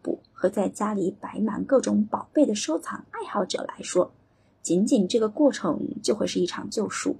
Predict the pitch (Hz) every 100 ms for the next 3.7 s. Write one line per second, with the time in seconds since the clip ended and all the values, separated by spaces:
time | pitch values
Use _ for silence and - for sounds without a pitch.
0 | _ _ _ _ _ _ _ 165 175 170
1 | 175 160 185 185 - _ _ _ - 202
2 | 262 226 190 - 254 277 262 196 185 170
3 | 185 175 170 - 175 - -